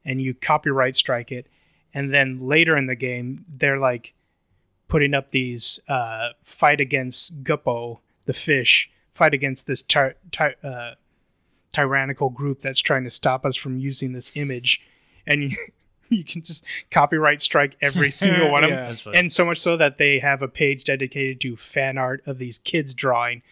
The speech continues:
Speaker 2: That's
Speaker 1: Guppo,
Speaker 2: funny.
Speaker 1: and you can copyright strike those pictures that the
Speaker 3: Yeah.
Speaker 1: kid,
Speaker 2: That's
Speaker 1: as
Speaker 2: funny.
Speaker 1: long as it looks like it. Some of them are, like, stick figures, and the, your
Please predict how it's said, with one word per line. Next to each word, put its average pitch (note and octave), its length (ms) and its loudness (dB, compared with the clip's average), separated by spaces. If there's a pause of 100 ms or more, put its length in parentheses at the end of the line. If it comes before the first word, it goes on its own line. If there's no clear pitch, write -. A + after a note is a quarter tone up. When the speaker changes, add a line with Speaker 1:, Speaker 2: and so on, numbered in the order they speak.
(140)
Speaker 2:
That's E3+ 120 2
Speaker 1:
Guppo, C#3+ 120 6 (200)
Speaker 2:
funny. - 40 -16 (220)
Speaker 1:
and D3 160 -2
you D3 80 2
can E3 180 -2
copyright D3+ 480 -2
strike D3 380 2
those D3 340 -4
pictures C#3+ 480 0
that C#3+ 220 -4
the C3+ 80 -4
Speaker 3:
Yeah. A2+ 80 -8
Speaker 1:
kid, A#2+ 120 -10
Speaker 2:
That's A#2 300 -8
Speaker 1:
as C#3 200 2
Speaker 2:
funny. D#3+ 40 -2
Speaker 1:
long E3+ 160 2
as E3+ 140 -4
it C#3+ 120 0
looks D#3 360 -4
like C3 160 0
it. C3 160 -6 (120)
Some E3 300 0
of D#3 140 -4
them D#3 200 -4
are, C#3+ 100 2
like, B2+ 180 -2
stick - 260 -2
figures, D3+ 460 -6
and A#2 180 -6 (500)
the, C3 240 -2
your A#2+ 340 -6